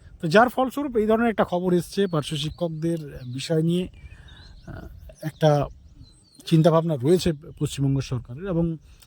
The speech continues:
সেই সঙ্গে আপনারা সকলেই জানেন যে ভাতা বৃদ্ধিরও খবর আছে।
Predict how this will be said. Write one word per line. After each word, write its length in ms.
সেই 200
সঙ্গে 320
আপনারা 240
সকলেই 400
জানেন 260
যে 100
ভাতা 240
বৃদ্ধিরও 380
খবর 320
আছে। 220